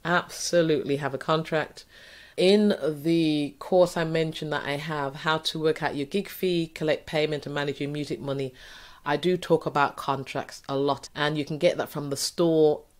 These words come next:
on success beyond the score dot com, but you must get a contract. You must give a contract or receive a contract, put it in writing. But Musicians Union say you've gotta put it in writing, 'cause if things go pear-shaped, you can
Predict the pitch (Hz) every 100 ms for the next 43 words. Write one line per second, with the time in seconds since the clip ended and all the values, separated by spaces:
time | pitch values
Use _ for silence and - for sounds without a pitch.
0 | - 143 139 139 - - - 147 - 139
1 | 135 - 151 135 131 - 147 127 123 -
2 | 151 - - - 156 160 156 156 156 -
3 | - 117 117 - 107 - 104 - _ _
4 | - 160 175 170 165 - _ - - 202
5 | 226 233 233 202 202 185 - 139 135 -
6 | 226 214 214 208 202 185 - - - -
7 | - - - - 202 214 185 185 180 180
8 | - 175 175 175 - _ _ - - 156
9 | 160 165 160 135 151 143 139 117 143 -
10 | 190 202 208 190 175 151 147 127 131 139
11 | - 190 196 - 175 - 165 156 - 156
12 | 147 - 143 139 - 135